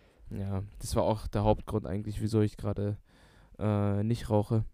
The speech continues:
äh, weil ich einfach kein Geld mehr dafür habe irgendwie. Ich würd sau gerne noch weiter rauchen, ähm, weil ich auch finde irgendwie, dass es ein Gesellschaftsding ist und mich, muss ich ehrlich sagen, auch befriedigt so. Ähm,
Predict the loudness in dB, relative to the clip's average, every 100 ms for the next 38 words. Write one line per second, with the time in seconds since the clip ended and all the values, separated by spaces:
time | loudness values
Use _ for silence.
0 | _ _ _ -8 -6 -2 -2 -2 -4 -2
1 | 0 2 2 2 0 0 -2 -2 -2 -4
2 | -2 -4 -4 -2 0 0 2 8 8 8
3 | 4 4 2 2 2 0 -2 -2 -8 -14
4 | _ -10 -2 0 0 -2 -6 -10 -12 -16
5 | -20 -20 -20 _ _ 6 8 8 4 -2
6 | 2 4 4 4 4 2 0 -2 2 2
7 | 2 -2 -2 -4 -4 -6 -6 -4 -6 -6
8 | -18 -20 -20 -20 -20 -20 -6 -2 0 2
9 | 2 2 2 0 2 0 0 0 0 0
10 | 2 4 4 2 _ _ -2 4 6 8
11 | 6 6 2 -4